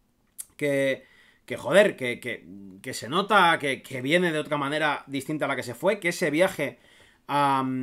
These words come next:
a China le ha sentado de locos porque ha espabilado bastante y demás, pero creo que está hypeado. Creo que está muy hypeado. Creo que cualquier cosa que haga Carrasco, o sea, si, yo qué sé. Qué bien se suena a los mocos Carrasco, ¿eh?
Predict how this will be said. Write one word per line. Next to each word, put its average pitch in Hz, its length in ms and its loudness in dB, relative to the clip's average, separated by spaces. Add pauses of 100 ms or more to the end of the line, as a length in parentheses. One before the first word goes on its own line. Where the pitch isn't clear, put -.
(200)
a 139 160 -6
China 180 260 0
le 156 60 2
ha 147 40 -4
sentado 147 420 0
de 123 100 -2
locos 190 380 0
porque 131 300 -8
ha 127 40 -4
espabilado 127 460 -2
bastante 147 460 -6
y 135 40 -4
demás, 151 400 -4 (580)
pero 170 200 2
creo 254 160 0
que 220 60 0
está 202 180 -2 (140)
hypeado. 113 480 -4 (240)
Creo 143 140 -6
que 170 80 -2
está 170 160 -2
muy 160 140 -2
hypeado. 107 480 -4
Creo 160 180 -4
que 170 340 2
cualquier 165 400 0
cosa 180 240 -4
que 170 60 -2
haga 165 140 -2
Carrasco, 185 400 -2
o 160 40 -4
sea, 139 200 -4
si, 131 200 -6
yo 143 120 -6
qué 139 80 -6
sé. 113 240 -8 (3250)
Qué 214 180 8
bien 254 220 4
se 220 140 2
suena 247 200 0
a 220 40 4
los 202 80 2
mocos 240 240 0
Carrasco, 196 360 0
¿eh? 247 120 -2